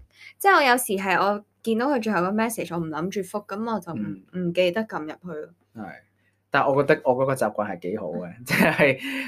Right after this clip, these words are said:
Speaker 2: 會睇晒所有 notification 咯，基本上。
Speaker 1: 我覺得因為，誒，其實我哋兩個都係嗰啲覆人覆得比較快嗰種啦。
Speaker 2: 嗯。
Speaker 1: 有啲人就會係超級耐都唔覆人 message 咯，我覺得呢個係一個唔好嘅習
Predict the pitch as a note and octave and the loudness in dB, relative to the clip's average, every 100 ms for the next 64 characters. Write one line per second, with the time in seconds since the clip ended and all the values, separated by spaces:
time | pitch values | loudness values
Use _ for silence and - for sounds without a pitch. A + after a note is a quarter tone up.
0 | G#3+ B2+ B2+ B2+ C3 B2 A2 - A#2 A#2 | -2 0 2 4 4 4 0 2 4 4
1 | G#2+ G2+ _ _ _ _ _ F3+ D3+ C3 | 2 -2 _ _ _ _ _ 2 4 4
2 | B2+ A#2+ A2+ C#3 C3+ B2+ E2+ F#2+ G#2+ F#2 | 2 -4 0 2 2 0 -6 -6 -6 -6
3 | E2+ - - _ - D4 E4+ G4 A4 - | -6 -10 -12 _ -4 0 4 4 2 0
4 | F4+ F#4+ D4 - - F#3+ F3 G#3 G3+ - | 0 2 2 0 -4 -4 -2 0 0 2
5 | G#3 G#3+ F#3+ F3 F#3 G#3 C#4 C#4+ G#3+ G3+ | 2 2 4 2 2 0 0 -2 0 0
6 | A3+ B3 B3 - D#3+ F3+ G3+ G#3 - D3+ | -2 -4 -6 -6 -6 -8 -6 -6 -4 -4
7 | D#3+ D3+ - C3+ - B2 - D#3+ F3 F3 | -2 -4 -8 -10 -6 -8 -8 -10 -10 -12
8 | - E3+ E3 E3+ - A#3 G3+ F#3+ B3+ C4+ | -14 -12 -12 -12 -10 -8 -8 -8 -6 0
9 | E4+ F4 A3 E3+ F3 - F#3+ F#3 F#3 G3 | 2 4 2 -2 -8 -10 -4 -2 0 0
10 | F#3 F3+ F3 F3 - - _ _ _ _ | -2 -2 -2 -4 -14 -20 _ _ _ _
11 | - - C#4+ C#4 C#4+ C4+ G3 F3 F3 A#3 | -10 -4 -2 -2 -2 -4 -2 -2 0 -2
12 | G3+ E3+ G#3+ G3 D#3+ F3+ F#3 F3+ - F#3 | -2 -4 -2 -2 -2 -4 -4 -8 -6 -2
13 | E3+ G3+ A3+ C#4+ D4 D4 A#3+ G3 F3 G#3 | 2 2 4 4 2 0 -2 -2 -2 0
14 | G3 - E3+ D#3+ E3+ F#3 G#3 A#3+ B3 A3 | -2 -2 -4 -2 2 4 8 6 6 0
15 | A3 F#3+ | 0 -2